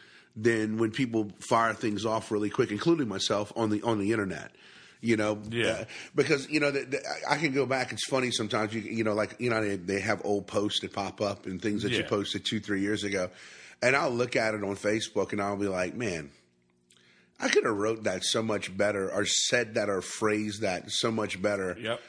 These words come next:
Speaker 1: if I'd have just kinda stopped and thought about it." And, and it made a lot more. This guy wouldn't have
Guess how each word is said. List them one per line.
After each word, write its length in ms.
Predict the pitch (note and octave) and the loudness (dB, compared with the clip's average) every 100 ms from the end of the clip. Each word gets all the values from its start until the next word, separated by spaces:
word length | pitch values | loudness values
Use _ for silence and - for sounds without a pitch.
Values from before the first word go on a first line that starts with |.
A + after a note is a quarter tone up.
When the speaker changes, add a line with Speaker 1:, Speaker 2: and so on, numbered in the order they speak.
| - - | -6 0
Speaker 1:
if 160 | A2 | 2
I'd 120 | A#2 | 2
have 60 | G#2+ | 2
just 200 | A2 - | 0 0
kinda 180 | A2+ G#2 | 0 0
stopped 340 | - G#2+ G#2 | 0 0 0
and 80 | G2 | -2
thought 220 | G#2 G#2 | 0 0
about 320 | G2+ F#2+ F#2 | 0 0 0
it." 160 | F#2 E2 - | -2 -4 -4
And, 160 | G#2 | -2
and 260 | G#2+ A2+ A2 | 0 0 0
it 140 | G#2+ | 0
made 160 | A2+ A2+ | 0 0
a 60 | |
lot 220 | G#2 G#2+ G2+ | 0 -2 -2
more. 280 | A2+ G#2+ - - - | -2 -2 -4 -14 -2
This 180 | B2+ A#2+ | 0 2
guy 240 | C3 A#2 | 2 2
wouldn't 300 | A#2 A2+ A2 | 2 0 2
have 420 | G#2+ G#2 D#2+ F#2+ | 2 2 -2 -8